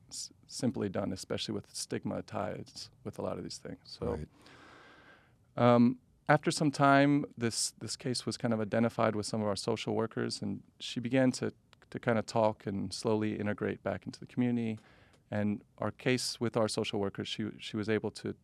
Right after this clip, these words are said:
Speaker 1: to slowly gain a little bit more confidence and, and work with this.
Speaker 2: How many months pregnant was she when you were?
Speaker 1: Uh, she was
Speaker 2: Yeah.
Speaker 1: about six months,
Speaker 2: Okay.
Speaker 1: from what I, from what I recall. So after time, we have these, these programs that our social workers run. It's called, uh,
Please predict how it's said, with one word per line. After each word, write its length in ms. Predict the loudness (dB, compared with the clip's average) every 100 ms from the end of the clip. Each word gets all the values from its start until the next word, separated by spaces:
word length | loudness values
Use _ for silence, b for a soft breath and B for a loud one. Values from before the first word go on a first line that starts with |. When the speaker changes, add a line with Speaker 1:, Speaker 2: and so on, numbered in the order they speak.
| _
Speaker 1:
to 140 | -14 -12
slowly 400 | -4 0 2 2
gain 260 | 0 -2
a 40 | 0
little 160 | -2 -2
bit 100 | -4
more 120 | -8
confidence 680 | -6 -8 -6 -10 -10 -10
and, 220 | -8 -8 -8
and 160 | -6 -4
work 220 | -4 -6
with 100 | -12
this. 280 | -12 -10 -4
Speaker 2:
How 60 |
many 220 | -2 0
months 360 | 0 -2 -4 -8
pregnant 520 | -8 -6 -4 -6 -6
was 140 | -8 -8
she 180 | -8 -10
when 260 | -10 -10
you 100 | -8
were? 180 | -10 -12 -16 _ _ _ _ 0
Speaker 1:
Uh, 200 | 2 4
she 140 | 0
was 100 | 0
Speaker 2:
Yeah. 80 | 0
Speaker 1:
about 140 | 0
six 320 | -4 -6 -8
months, 300 | -8 -10 -10
Speaker 2:
Okay. 160 | -12 -10
Speaker 1:
from 80 | -12
what 100 | -8
I, 60 | -10 -12
from 180 | -14 -6
what 100 | -4
I 40 | -6
recall. 300 | -6 -8 -8
So 300 | -6 -6 -6 -12 _ _ _ 0
after 280 | 0 2 2
time, 240 | 6 6
we 120 | 8
have 200 | 6 4
these, 440 | 4 0 -2 -6 -8
these 300 | -4 -4 -4 -12 _
programs 420 | 4 4 6 6
that 80 | 6
our 60 | 4
social 320 | 0 -2 -2
workers 340 | -2 -2 0
run. 220 | 4 6
It's 120 | 4 0
called, 280 | -2 -2
uh, 260 | -4 -4 -6